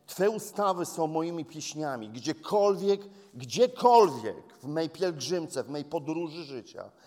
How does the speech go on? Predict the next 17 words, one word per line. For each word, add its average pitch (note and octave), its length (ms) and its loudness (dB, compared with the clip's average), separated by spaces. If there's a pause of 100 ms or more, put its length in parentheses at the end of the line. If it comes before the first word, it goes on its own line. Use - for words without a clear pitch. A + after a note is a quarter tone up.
(220)
zatrzymam E3+ 640 2
się E3 160 -6
na D#3 120 0
spoczynek, A#2 680 -8 (220)
wspominam E3+ 680 -2
w E3 60 -14
czasie D#3 340 -4
nocy D#3 380 -6
Twoje D3+ 320 -6
imię B2+ 500 -10 (1080)
i C3 80 -12
dostrajam B2 800 -8
się, G2 180 -16
Panie, G#2 480 -18 (440)
do G#2+ 140 -10
Twojego G2 420 -16
prawa. F#2 440 -20